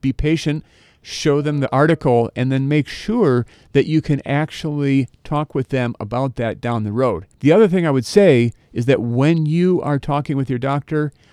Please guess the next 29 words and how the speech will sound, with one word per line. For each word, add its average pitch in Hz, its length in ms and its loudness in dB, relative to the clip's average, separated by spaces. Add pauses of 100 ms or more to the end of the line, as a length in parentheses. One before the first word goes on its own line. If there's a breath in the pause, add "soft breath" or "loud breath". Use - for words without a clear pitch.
(120)
listen 151 280 0
to - 20 0
them 143 120 -2
carefully, 151 560 0
take 147 320 -4
notes. 143 400 -2 (100)
If 165 280 6
you 247 180 4
feel 151 560 0 (120)
at 139 180 2
any 165 260 -2
point - 520 -4 (120)
that 127 220 -2
you 139 300 2
have 131 220 -2
a 135 80 -4
question 139 600 -2
or 123 80 -2
you're 120 340 0 (100)
maybe 135 640 2
questioning 147 500 -4
the 117 80 -2
treatment 147 560 -4
recommendations 135 920 -4
or 113 160 -8
the 104 80 -8
guidance 127 440 -4
from 127 180 -6
one 131 400 -6